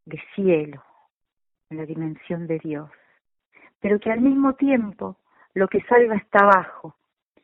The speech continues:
porque para adorar al niño te tenés que inclinar. Es tan maravilloso saber que ha nacido Jesús,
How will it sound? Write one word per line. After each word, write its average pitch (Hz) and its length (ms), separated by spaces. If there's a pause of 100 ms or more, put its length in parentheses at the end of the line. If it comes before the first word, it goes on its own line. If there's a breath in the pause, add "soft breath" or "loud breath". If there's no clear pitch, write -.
(140)
porque 190 320
para 180 240
adorar 196 340
al 214 240
niño 180 380
te 170 140
tenés 180 280
que 180 120
inclinar. 165 680 (1300 soft breath)
Es 220 220
tan 302 220
maravilloso 190 1040 (640 loud breath)
saber 214 340
que 196 180
ha 214 60
nacido 208 520
Jesús, 165 540